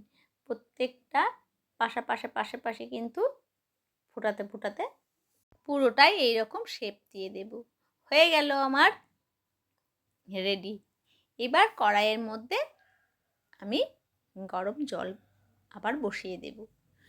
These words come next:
দিয়ে মুখে একটা থালা দিয়ে দেব। যাদের মোমো মেকার আছে, তারা মোমো মেকারও করতে পারেন। একটু সামান্য ঘি বুলিয়ে দেব, কারণ পিঠে তো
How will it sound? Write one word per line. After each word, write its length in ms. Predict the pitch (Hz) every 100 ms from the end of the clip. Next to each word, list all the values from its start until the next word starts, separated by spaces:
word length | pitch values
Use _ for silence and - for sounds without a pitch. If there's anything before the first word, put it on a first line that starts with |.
| _ _ _ -
দিয়ে 220 | 240 370 571 _ -
মুখে 200 | 208 185
একটা 240 | 208 214 220 -
থালা 280 | - 208 214
দিয়ে 260 | 220 247 247 277
দেব। 140 | 294 453 - _ _ _ _ _
যাদের 320 | - 233 240 240 - _ _ _ _ -
মোমো 320 | 226 233 247
মেকার 340 | 240 226 233 220 220
আছে, 140 | 214 330
তারা 160 | 294 233
মোমো 220 | 220 208 208
মেকারও 300 | 208 202 214 180
করতে 240 | 226 226 214
পারেন। 260 | 226 359 539 _ _ _ _ _ _ _ _ _ _ _ _ _ _
একটু 240 | 262 - 240
সামান্য 460 | 226 214 214 214 220 277 - _ _ _ -
ঘি 180 | - 254 226
বুলিয়ে 280 | 208 220 202
দেব, 200 | 208 214 392 - _ _ _
কারণ 160 | 220 220
পিঠে 240 | - 214
তো 40 | 320